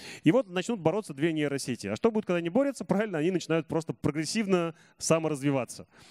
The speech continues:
И в какой-то момент та сеть, которая защищает человека, скажет: «Действительно, а чё я их защищаю?» Вот. И, собственно говоря,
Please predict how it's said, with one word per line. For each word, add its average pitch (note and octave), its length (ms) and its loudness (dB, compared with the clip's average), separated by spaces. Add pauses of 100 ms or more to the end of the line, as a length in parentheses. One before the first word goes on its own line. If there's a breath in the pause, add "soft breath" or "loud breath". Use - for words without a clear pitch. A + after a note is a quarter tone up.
(200 loud breath)
И D3 60 0
в B2+ 40 2
какой-то E3 200 2
момент G3 240 0
та E3 100 0
сеть, D#3 140 -2
которая C#3 180 -2
защищает C3+ 300 0
человека, E3+ 360 0
скажет: B2+ 280 0
«Действительно, A#2 320 -2
а - 20 0
чё C#3 180 -2
я B2 40 0
их G#2+ 60 -6
защищаю?» G#2 480 -4 (920 loud breath)
Вот. A2 320 0
И, A#3+ 300 4
собственно F3 300 -2
говоря, D3+ 720 0